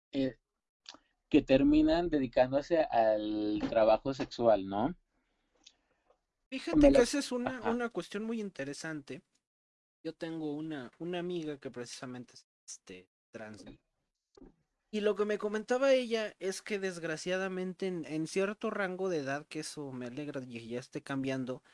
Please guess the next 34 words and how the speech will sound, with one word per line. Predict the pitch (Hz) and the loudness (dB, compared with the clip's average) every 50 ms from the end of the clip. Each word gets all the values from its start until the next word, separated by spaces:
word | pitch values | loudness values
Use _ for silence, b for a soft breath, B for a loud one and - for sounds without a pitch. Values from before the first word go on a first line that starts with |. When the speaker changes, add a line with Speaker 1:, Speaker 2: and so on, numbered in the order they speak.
| b b b b _ _ | b b b b _ _
Speaker 2:
pareciera | - 160 165 175 170 160 - 190 196 190 214 214 | -2 0 2 2 0 0 0 -2 -2 -2 -2 -4
que | - - 220 | -6 -10 -10
es | 196 - - | -10 -8 -8
otro | 202 196 - 208 208 | -8 -8 -6 -8 -8
estigma | 214 - - 185 170 185 190 190 | -8 -8 -10 -8 -6 -4 -6 -6
que | - - 156 147 139 | -6 -4 -4 -2 -2
hay, | 147 156 151 | -2 -4 -6
que | - - - 139 | -6 -8 -8 -8
solo | - - - 165 170 180 180 185 190 | -8 -4 -4 -4 -2 -2 -2 -4 -4
se | - - - 160 | -4 -4 -6 -6
pueden | - _ - 147 156 160 170 180 180 175 | -6 _ -4 -2 -2 -2 -4 -6 -6 -4
dedicar | 160 135 131 127 - - - 123 131 | -6 -6 -6 -8 -10 -8 -6 -6 -4
al | 143 147 151 | -4 -6 -8
tema | - 151 151 156 170 175 | -8 -8 -6 -4 -4 -4
de | 160 - | -6 -6
trabajo | - 131 123 120 139 151 - 196 | -6 -6 -4 -4 -4 -4 -4 -6
sexual | 185 - 151 - - - 156 156 185 208 240 240 | -6 -6 -8 -8 -4 -4 -2 -2 -2 -4 -4 -4
o | 202 | -6
estéticas. | 180 - - - 165 160 - 285 - - - - - - - _ _ _ _ _ _ _ _ _ _ _ _ _ _ _ _ _ _ _ _ _ - | -6 -6 -4 -4 -4 -4 -4 -12 -12 -12 -16 -18 -18 -20 -20 _ _ _ _ _ _ _ _ _ _ _ _ _ _ _ _ _ _ _ _ _ -6
E-, | 170 175 - 185 | -6 -4 0 0
es | 190 185 | 0 0
lo | 208 208 | 0 -2
que | 196 208 | 0 0
me | 190 170 | 0 2
decía, | 156 156 151 - 175 165 | 2 2 0 0 -4 -6
que | - - | -6 -8
existía | 156 - 175 160 - 208 | -10 -10 -10 -8 -6 -6
un | 208 233 | -4 -4
estigma | 247 - - - 220 - 240 240 | -6 -8 -8 -10 -6 -4 -4 -4
terrible | 233 - - 190 175 185 202 214 220 220 190 | -4 -4 -6 -6 -4 -4 -6 -6 -6 -6 -6
respecto | 156 147 131 - - 139 135 - 139 | -6 -6 -8 -6 -8 -8 -8 -4 -4
a | 139 131 | -4 -2
eso. | 135 139 - 127 - _ _ _ _ _ _ _ _ _ _ _ _ _ | -4 -6 -8 -14 -16 _ _ _ _ _ _ _ _ _ _ _ _ _
Speaker 1:
Sí, | - - 151 151 | 4 6 6 8